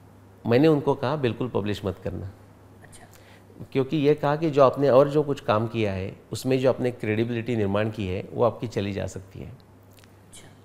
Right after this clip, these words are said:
Speaker 1: और उसमें ये बात नहीं थी कि वो एट हंड्रेड सी है या फ़ाइव हंड्रेड बी सी,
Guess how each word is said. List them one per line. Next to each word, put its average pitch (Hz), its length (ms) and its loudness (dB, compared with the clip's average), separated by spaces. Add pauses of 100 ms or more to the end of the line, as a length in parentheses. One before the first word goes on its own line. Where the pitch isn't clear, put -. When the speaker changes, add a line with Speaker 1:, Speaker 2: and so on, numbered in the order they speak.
Speaker 1:
और 131 80 0
उसमें 156 220 0
ये 147 160 6
बात 175 240 6
नहीं 190 200 6
थी 202 80 0
कि 165 80 2
वो 151 160 8
एट 131 260 4
हंड्रेड 143 240 0
सी 131 260 -2
है 127 140 2
या 123 120 2
फ़ाइव 107 300 -2
हंड्रेड 107 200 -4
बी 98 140 -6
सी, 95 260 -10